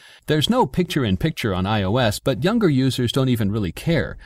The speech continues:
"I can point it at the bed and you can tell me when there's something to look at," Crawford tells me. A few people, alone in their houses, video chatting without looking at each other, still feel a sense of togetherness.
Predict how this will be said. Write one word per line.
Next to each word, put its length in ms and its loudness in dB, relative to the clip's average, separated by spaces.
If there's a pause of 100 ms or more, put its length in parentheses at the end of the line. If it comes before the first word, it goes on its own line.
(160)
"I 160 -2
can 160 0
point 260 0
it 80 -2
at 160 -2
the 80 -10
bed 380 2
and 120 2
you 80 0
can 180 -2
tell 200 -2
me 140 2
when 180 0
there's 160 -2
something 300 -2
to 100 -2
look 220 -2
at," 200 -8 (140)
Crawford 420 -2
tells 280 -2
me. 140 -6 (420)
A 80 -2
few 160 2
people, 440 0
alone 320 0
in 100 2
their 120 2
houses, 440 -2
video 320 2
chatting 380 2
without 280 0
looking 300 0
at 80 2
each 180 -2
other, 220 -2 (200)
still 360 0
feel 280 0
a 60 0
sense 360 -2
of 320 -2
togetherness. 760 -2